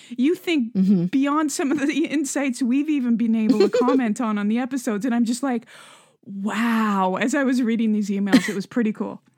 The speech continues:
Speaker 2: Yes, absolutely. <laughs> So we're gonna start, we're gonna go back to some of these, the dates are a little out,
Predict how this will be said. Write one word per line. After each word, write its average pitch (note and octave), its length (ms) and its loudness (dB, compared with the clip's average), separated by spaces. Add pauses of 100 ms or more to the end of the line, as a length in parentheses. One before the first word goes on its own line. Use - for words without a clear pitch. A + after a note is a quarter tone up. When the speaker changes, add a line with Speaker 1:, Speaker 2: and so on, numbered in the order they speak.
(200)
Speaker 2:
Yes, - 440 0 (480)
absolutely. F#3+ 1080 4
<laughs> - 40 -18
So A3 520 4 (320)
we're D4+ 200 6
gonna F#4+ 140 2
start, A#3+ 440 2
we're A3 140 2
gonna A#3+ 120 2
go A3+ 120 4
back A3+ 260 2
to G#3 720 4 (420)
some G4+ 240 2
of E4 40 2
these, B3 260 4
the G#3 100 4
dates F#3 320 2
are F3+ 60 2
a F3 60 2
little E3 240 0
out, D3+ 240 0